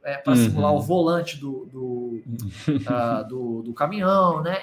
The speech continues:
Speaker 1: Enfim, depois a gente pega, recorta, mexe o braço um pouquinho pra cá, um pouquinho pra lá, pra encaixar justamente com,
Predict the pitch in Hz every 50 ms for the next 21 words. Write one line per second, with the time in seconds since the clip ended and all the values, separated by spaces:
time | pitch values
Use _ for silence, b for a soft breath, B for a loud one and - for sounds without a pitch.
0 | 123 123 - - - - - 180 147 156 160 - 208 220 214 214 214 226 220 -
1 | - - - 220 220 214 214 208 190 190 214 214 - - 220 214 208 196 190 -
2 | - - 202 196 185 185 b b b b b b _ _ 160 175 190 180 180 -
3 | 170 156 165 170 165 160 - 160 151 - 165 156 - 165 156 151 - 190 185 -
4 | 185 180 175 - - - - 165 160 - 185 165 160 165 170 165 - 175 170 165
5 | 165 165 151 147 - - - 170 170 156 - b b b b b b b _ 123
6 | 127 160 185 180 - 202 175 165 165 160 156 - - - - 170 156 151 143 127
7 | -